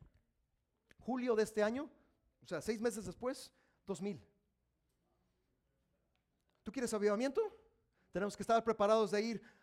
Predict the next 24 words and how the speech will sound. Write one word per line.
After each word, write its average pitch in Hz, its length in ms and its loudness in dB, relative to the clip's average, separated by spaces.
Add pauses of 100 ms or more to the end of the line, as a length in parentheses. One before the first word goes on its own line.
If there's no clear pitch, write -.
(140)
a 170 240 0
trescientos 214 560 -2
o - 20 0
los 196 140 -4
que 190 80 -8
seamos, 330 580 -2 (880)
a 160 80 -6
mil 214 220 0
o 190 40 2
dos 180 160 -2
mil. 165 160 -6 (1000)
Yo 185 100 -4
sé, 196 100 -2
a 202 60 6
algunos 202 300 2
se 196 80 -2
les 175 200 -6 (380)
brincaron 185 460 -2
los - 180 -6
ojos, 139 220 -10
¿verdad? 185 280 -6 (1160)
Sí, 403 100 -4 (140)
nos 196 160 -4
decían, 226 380 2